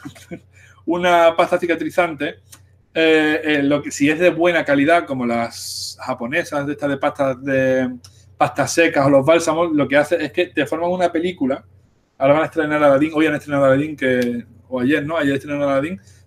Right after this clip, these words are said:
Te hacen una película sobre la cicatriz y los, el labio que tú has dejado de Cambium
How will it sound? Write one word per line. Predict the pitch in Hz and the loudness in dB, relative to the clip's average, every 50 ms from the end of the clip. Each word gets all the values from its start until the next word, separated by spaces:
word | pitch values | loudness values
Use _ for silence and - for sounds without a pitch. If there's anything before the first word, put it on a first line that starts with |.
| _ _ - | _ _ -2
Te | 147 | 0
hacen | 131 - 175 | 2 2 2
una | 185 185 180 170 | 4 4 4 4
película | - 165 - 185 185 160 160 180 185 - 196 | 2 2 0 2 2 4 4 4 4 2 -4
sobre | - - 156 147 143 139 135 135 135 | -6 -4 -2 0 2 2 2 2 2
la | 135 135 135 127 123 123 120 117 113 113 - | 2 2 0 0 0 0 0 -2 -4 -6 -8
cicatriz | - 127 120 131 120 - 170 185 202 190 - - - | -10 -6 -4 -4 -2 0 0 0 0 -2 -6 -8 -2
y | - 160 | 0 2
los, | 156 147 139 131 127 - - - - - - - - - _ _ _ - | 4 4 4 4 4 0 -6 -12 -12 -14 -14 -16 -18 -20 _ _ _ -4
el | 135 131 | 0 2
labio | 139 156 175 185 180 | 4 4 4 4 2
que | 185 | 2
tú | 185 | 2
has | 180 175 | 2 2
dejado | 185 170 175 175 | 2 2 2 2
de | 170 175 170 | 2 2 0
Cambium | 190 185 180 170 165 175 190 214 | 0 -2 -2 -2 -4 -4 -4 -6